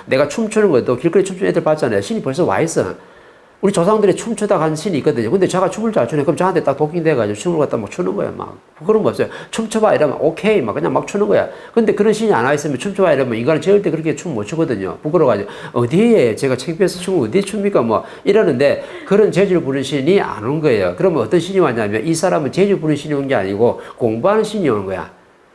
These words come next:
학문을 하고 연구를 하던 신이 왔기 때문에 그 선비들이 왔는데 선비로 살다간 신이 왔으면 그 재주 부릴까요? 선비가 춤추는 거 봤어요? 안 하는 거래요. 근데 내가 열심히 한량으로 살다가 술도 좋아하고 춤추고 좋아하고 노래 부르고 좋아하고 전부 다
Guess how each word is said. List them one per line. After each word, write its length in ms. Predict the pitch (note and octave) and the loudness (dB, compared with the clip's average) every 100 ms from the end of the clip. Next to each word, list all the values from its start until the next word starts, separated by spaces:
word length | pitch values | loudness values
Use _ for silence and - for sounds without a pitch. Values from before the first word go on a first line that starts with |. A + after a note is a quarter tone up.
| _ _ _ _ _ | _ _ _ _ _
학문을 400 | - G3+ G#3+ A3+ | -4 -2 4 4
하고 220 | F3+ D#3+ B2 | 4 4 2
연구를 240 | B2 F#3+ | 2 2
하던 140 | F#3+ F#3 | 4 2
신이 200 | F#3+ F3+ | 0 2
왔기 260 | B2 C3+ | 2 2
때문에 400 | C3+ G#2+ G#2+ A2 | 0 -2 -2 -2
그 100 | G#2 | 0
선비들이 420 | D3 A3+ A3 F3+ D3+ | -2 0 0 2 2
왔는데 220 | A#2 G#2+ | 0 -2
선비로 840 | G#2 A3+ G#3+ D#3+ D3 - - D3 C#3+ | -4 -4 -2 -2 -4 -8 -8 -2 -2
살다간 360 | D3 C#3 D3 | 0 2 0
신이 200 | - E3+ | 0 -2
왔으면 480 | C3+ A#2 - A2+ A2 | 2 2 0 -6 -4
그 100 | B2+ | -4
재주 220 | B2+ F3+ | -2 -4
부릴까요? 460 | A#2 A#2 A2 F#2+ F2 - _ _ _ _ | -4 -4 -2 -2 -4 -12 _ _ _ _
선비가 360 | - G#3 F#3 | -4 2 2
춤추는 260 | - G#3 G3+ | 0 -2 -2
거 60 | C#3+ | 2
봤어요? 340 | D3 C#3+ A#2 | 0 0 -2
안 240 | - A#2 | -2 -2
하는 180 | E3+ G#3 | -2 -2
거래요. 440 | G#3+ A3 A#2 F#2 D#2 - _ _ _ | 0 2 2 -2 -10 -18 _ _ _
근데 380 | A3+ A3 G#3 - - - | 2 4 2 0 -12 -2
내가 200 | D#3 F3 D3+ | 2 4 6
열심히 400 | G#3 G#3 G3+ E3+ | 4 4 0 -4
한량으로 460 | - E3 F#3+ G3 | 0 2 4 2
살다가 360 | - B2+ B2 A2 | 0 0 0 0
술도 300 | - G3 E3+ | 0 0 2
좋아하고 500 | A#2+ B2 B2+ C3 C3+ | 2 2 2 2 -2
춤추고 300 | E3 D#3 D3 | -4 -2 2
좋아하고 240 | B2+ B2+ | 2 2
노래 140 | C#3 D3+ | 2 2
부르고 160 | C3+ | 0
좋아하고 240 | C3 G#2+ A#2 | 0 0 2
전부 180 | C3 A#2 | 0 0
다 180 | B2 | 0